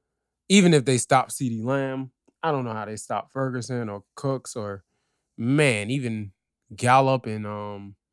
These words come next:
ah, man, Tolbert.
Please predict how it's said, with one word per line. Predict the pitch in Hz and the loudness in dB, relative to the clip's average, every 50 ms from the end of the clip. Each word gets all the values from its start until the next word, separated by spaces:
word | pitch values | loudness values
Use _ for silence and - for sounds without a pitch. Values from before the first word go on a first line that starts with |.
| _ _ _ _ _ _ _ _ _ _ _ _ _ _ _ _ _ _ _ _ _ _ _ _ _ _ _ _ _ _ - - | _ _ _ _ _ _ _ _ _ _ _ _ _ _ _ _ _ _ _ _ _ _ _ _ _ _ _ _ _ _ -10 -2
ah, | 127 139 123 101 90 82 87 | 0 2 2 2 0 -6 -8
man, | 95 117 131 123 107 92 90 95 107 _ | -6 -4 -4 -4 -4 -6 -10 -16 -20 _
Tolbert. | - - 160 180 165 113 87 90 - - | 2 4 6 6 6 4 0 -4 -12 -16